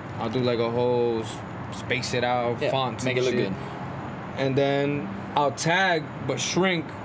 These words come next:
Speaker 1: like, all the radio people, and they're all looking, bro. Right now, uh, you know, Super Cindy, thank you, Alex Sensation, thank you, D J Drama, thank you, Angie Martinez, thank you, Mega ninety siete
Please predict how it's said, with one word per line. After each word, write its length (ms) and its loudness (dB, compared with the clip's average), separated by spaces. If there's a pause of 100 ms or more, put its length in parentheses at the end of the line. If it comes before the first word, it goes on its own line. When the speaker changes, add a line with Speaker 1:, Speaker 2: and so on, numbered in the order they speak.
(520)
Speaker 1:
like, 160 2
all 180 4
the 100 4
radio 440 4
people, 300 2
and 100 2
they're 100 6
all 140 4
looking, 320 2
bro. 160 0 (360)
Right 220 2
now, 460 2
uh, 360 -2
you 120 2
know, 280 0 (140)
Super 320 0
Cindy, 400 2
thank 320 0
you, 240 2
Alex 280 2
Sensation, 680 0 (480)
thank 260 2
you, 160 2
D 200 2
J 220 2
Drama, 440 2 (100)
thank 320 0
you, 220 2
Angie 320 0
Martinez, 720 0 (560)
thank 260 0
you, 280 2
Mega 400 2
ninety 260 0
siete 300 0